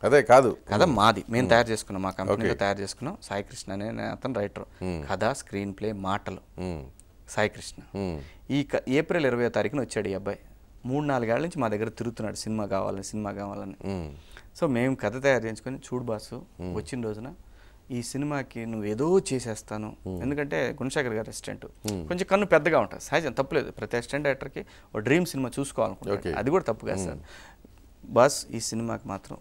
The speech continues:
Speaker 2: యాక్షన్ కట్."
Speaker 1: మ్మ్.
Speaker 2: ఇవి చెప్పుకోవటానికి
Speaker 1: మ్మ్.
Speaker 2: నీకు,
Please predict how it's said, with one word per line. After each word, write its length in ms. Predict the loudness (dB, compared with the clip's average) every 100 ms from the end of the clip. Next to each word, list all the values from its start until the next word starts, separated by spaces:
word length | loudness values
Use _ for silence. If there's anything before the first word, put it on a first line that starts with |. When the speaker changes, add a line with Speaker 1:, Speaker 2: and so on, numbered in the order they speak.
| -6
Speaker 2:
యాక్షన్ 460 | -4 -4 -6 -10 -10 -8
కట్." 260 | -10 -10 -18 -8
Speaker 1:
మ్మ్. 240 | -6 -6 -8 -16 -10
Speaker 2:
ఇవి 100 | -8
చెప్పుకోవటానికి 680 | -4 -6 -4 -8 -8 -10 -6
Speaker 1:
మ్మ్. 120 | -2
Speaker 2:
నీకు, 220 | -2 -4